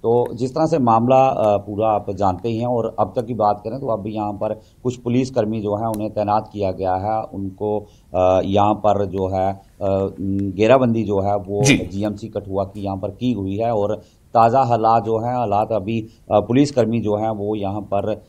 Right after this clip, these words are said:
Speaker 1: कहीं ना कहीं जिस तरह से, अ, ये मामला, अ, रात को सामने आया है और जिस तरह से मुठभेड़ हुई और एक पीएसआई जो है इसमें जख्मी हुआ और एक नामी गैंगस्टर, अ, जो वासुदेव उर्फ शुन्नू था जो कि रामगढ़, अ, कराने वाला है और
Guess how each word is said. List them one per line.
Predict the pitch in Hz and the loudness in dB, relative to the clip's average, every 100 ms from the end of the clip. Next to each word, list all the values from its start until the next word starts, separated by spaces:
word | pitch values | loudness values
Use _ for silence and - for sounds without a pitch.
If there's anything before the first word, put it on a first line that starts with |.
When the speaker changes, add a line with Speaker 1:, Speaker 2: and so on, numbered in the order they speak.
| _ - | _ -2
Speaker 1:
कहीं | 95 95 117 | -2 0 0
ना | 131 | 0
कहीं | 127 120 113 | 0 -2 0
जिस | 107 | -2
तरह | 107 117 | -2 0
से, | 110 117 117 | 0 0 0
अ, | 120 - 95 98 90 95 | 0 0 0 0 0 0
ये | |
मामला, | 113 104 107 117 | 2 2 4 4
अ, | 120 117 - 92 92 95 | 6 4 0 -4 -2 -2
रात | 95 95 95 | 0 0 -2
को | - 110 | -6 -6
सामने | 101 95 104 | -4 -4 0
आया | 104 92 | 2 2
है | 98 107 | 2 2
और | 104 101 107 98 - _ 98 | 0 2 0 -2 -8 _ -8
जिस | 107 | -4
तरह | 110 | -2
से | 110 113 | -2 -4
मुठभेड़ | 98 107 107 104 113 117 | -6 -6 -6 0 2 2
हुई | 107 107 110 | 2 0 2
और | 104 107 | 2 0
एक | 101 | -4
पीएसआई | - 107 98 117 117 | -6 -4 -2 0 -2
जो | 101 101 | -2 -2
है | 104 | -4
इसमें | 104 107 | -4 -6
जख्मी | 98 107 110 | -6 -4 -6
हुआ | 104 110 | -2 2
और | 107 104 107 - _ - | 2 0 -2 -6 _ -4
एक | 113 | -2
नामी | 120 110 117 143 117 - 95 | 2 6 6 6 2 -2 0
गैंगस्टर, | 110 110 - 139 131 135 101 | 2 2 0 2 2 2 -2
अ, | |
जो | 98 110 | -2 0
वासुदेव | 92 104 123 117 127 117 127 127 - | 2 2 2 0 0 0 -2 -2 -4
उर्फ | 107 - 117 | -6 -6 -6
शुन्नू | 127 139 135 | 0 0 2
था | 107 85 - _ 101 | 0 -2 -10 _ -6
जो | 110 | -2
कि | 127 | 2
रामगढ़, | 113 117 117 131 131 | 4 4 4 4 2
अ, | - - | -2 0
कराने | 98 98 98 110 110 | 2 2 4 4 4
वाला | 120 117 120 | 6 6 6
है | 131 | 4
और | 147 113 117 113 | 2 2 2 -2